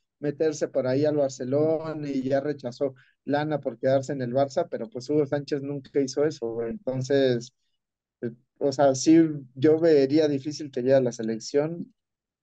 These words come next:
vería difícil, no vería difícil que le vaya bien en Liga M X, porque, pues, sí,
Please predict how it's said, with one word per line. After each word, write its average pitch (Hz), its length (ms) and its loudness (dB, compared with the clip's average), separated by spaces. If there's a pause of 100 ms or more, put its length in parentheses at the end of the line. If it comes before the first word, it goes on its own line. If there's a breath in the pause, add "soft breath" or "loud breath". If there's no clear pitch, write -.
(120)
vería 131 400 4
difícil, 143 580 2 (480 soft breath)
no 175 300 2
vería 175 300 4
difícil 165 480 0
que 143 100 -4
le 127 100 0
vaya 160 280 4
bien 156 200 0
en 147 120 -6
Liga 151 220 0
M 139 160 -6
X, 147 280 -10
porque, 117 280 -8
pues, 110 260 -10
sí, 147 360 2